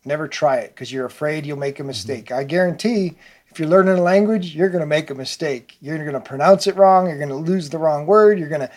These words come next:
Speaker 1: I mean, you've gotta be willing to just put yourself out there and make the mistakes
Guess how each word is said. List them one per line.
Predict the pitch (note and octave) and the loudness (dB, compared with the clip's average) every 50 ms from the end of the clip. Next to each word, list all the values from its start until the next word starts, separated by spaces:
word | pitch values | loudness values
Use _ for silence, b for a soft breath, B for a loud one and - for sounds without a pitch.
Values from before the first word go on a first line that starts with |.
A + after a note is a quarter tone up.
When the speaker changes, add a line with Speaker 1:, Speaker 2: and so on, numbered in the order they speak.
| B B B B B B | B B B B B B
Speaker 1:
I | - F3+ | -6 -4
mean, | F3 E3+ F3 - b b b b b _ | -4 -4 -6 -8 b b b b b _
you've | - D3+ F3 G3 G3 F3 D#3 C3+ | -6 0 2 2 2 2 2 4
gotta | E3+ D#3+ D#3 D#3 D3+ | 6 6 6 6 2
be | C#3+ C#3 C#3 | -2 -8 -6
willing | D3 E3+ F#3 E3+ D3 C3+ C3 C3 | -2 -2 0 0 -2 -2 -4 -8
to | - - C#3 | -10 -10 -10
just | B2 B2+ C#3+ C3+ - - _ | -8 -6 -6 -6 -6 -8 _
put | - - G#3 G3+ | -2 -2 0 0
yourself | G3 F3+ D3 - F3 D#3+ D3+ D#3+ | 0 -4 -2 2 4 4 4 4
out | D#3 D#3+ E3 - | 4 2 2 0
there | - D3 D3+ D3+ D#3 C#3+ b b b b b b b b _ | -4 -6 -6 -6 -6 -8 b b b b b b b b _
and | D#3+ D3+ D3+ | -10 -6 -2
make | E3 F#3 F3+ F3 | -2 -2 -2 -2
the | - F#3+ | -2 -2
mistakes | F3+ E3 - - - D#3 C#3+ C#3+ C#3+ C#3+ - - - | -2 -2 -2 -4 -4 -4 -4 -4 -4 -8 -12 -14 -16